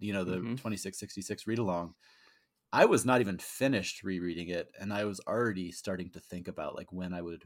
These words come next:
Speaker 1: reread it again. And that, I don't know what it is about that book, but it just gets into my head.
Speaker 2: Mm-hmm.
Speaker 1: And even when I'm in the middle of it, I'm just like, "Wow, when am I gonna get back to this?" Because <sighs> I don't know why, because, <laughs> but I think it just,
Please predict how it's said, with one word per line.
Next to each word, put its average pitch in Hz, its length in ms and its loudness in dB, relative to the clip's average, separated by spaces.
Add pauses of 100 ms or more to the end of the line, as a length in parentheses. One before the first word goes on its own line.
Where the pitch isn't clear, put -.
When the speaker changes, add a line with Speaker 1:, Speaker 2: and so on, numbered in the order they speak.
Speaker 1:
reread 90 380 -4
it 80 80 -6
again. 87 480 -6 (400)
And 101 140 -4
that, 190 240 2 (500)
I 147 80 -2
don't 190 160 0
know 101 140 2
what 104 260 2
it 185 160 0
is 123 180 2
about 92 300 -2
that - 180 -6
book, 101 300 -2
but 92 120 -4
it 107 200 -2
just - 240 -6
gets 110 240 -2
into 107 200 -2
my 117 140 2
head. 85 400 -2 (180)
Speaker 2:
Mm-hmm. 123 380 0
Speaker 1:
And 113 100 0
even 139 260 10
when 143 100 12
I'm 143 120 10
in 139 60 8
the 139 60 8
middle 135 240 10
of 98 160 8
it, 92 160 4
I'm 95 140 2
just 92 220 -6
like, - 220 -18
"Wow, 87 260 -6
when 110 140 0
am 113 60 4
I 110 80 2
gonna 101 120 0
get 92 120 -8
back 82 220 -8
to 92 100 -14
this?" 87 200 -10
Because 98 560 -4 (1080)
<sighs> - 540 -12
I 110 100 2
don't 113 140 6
know 117 120 8
why, 87 220 2
because, 92 360 -4
<laughs> - 20 -12
but 131 220 10 (340)
I 143 80 8
think 175 220 10
it 113 140 6
just, - 360 2